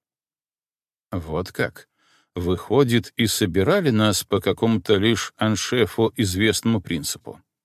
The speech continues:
Тогда же ещё интереснее получается. Так, ну, со знакомством, будем считать, закончили.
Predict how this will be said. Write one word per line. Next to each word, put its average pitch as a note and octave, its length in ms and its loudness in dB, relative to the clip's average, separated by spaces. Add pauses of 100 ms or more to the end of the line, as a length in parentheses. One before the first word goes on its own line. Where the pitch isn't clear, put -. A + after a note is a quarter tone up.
(560)
Тогда G#2 520 0
же E3+ 160 0
ещё D3 640 -2
интереснее G#2 720 -6
получается. - 680 -12 (2000)
Так, G#2+ 380 0
ну, G3+ 240 2
со E3 220 4
знакомством, C3+ 1000 2
будем A#2 320 0
считать, A#2+ 460 -2
закончили. F2+ 920 -6